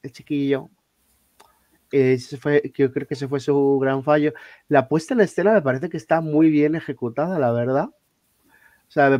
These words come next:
me gusta mucho el rollo que quería transmitir y, o sea, se entiende bastante bien, la verdad.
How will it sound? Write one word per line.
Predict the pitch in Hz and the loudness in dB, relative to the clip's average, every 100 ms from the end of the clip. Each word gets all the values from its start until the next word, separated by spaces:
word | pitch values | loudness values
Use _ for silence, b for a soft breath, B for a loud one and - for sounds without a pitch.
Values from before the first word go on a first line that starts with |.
| 127 | 0
me | 135 135 135 | 0 2 2
gusta | 131 165 - 151 | 2 -2 0 0
mucho | 143 160 160 147 - | 0 0 0 -2 0
el | 139 135 | 0 0
rollo | 131 139 147 160 170 233 _ _ _ | 2 2 2 0 -4 -8 _ _ _
que | - 139 135 | 2 4 4
quería | 139 135 | 2 0
transmitir | 139 139 131 127 156 180 247 - | -2 -6 -6 -2 -2 -2 -6 -10
y, | 143 135 131 127 127 | -4 -2 0 -2 -4
o | 123 | -4
sea, | 143 | -4
se | 135 | -4
entiende | 127 135 143 | 0 0 0
bastante | 147 143 131 131 | 0 -2 -4 -2
bien, | 131 139 | 0 0
la | 123 | 0
verdad. | 120 123 | -2 -2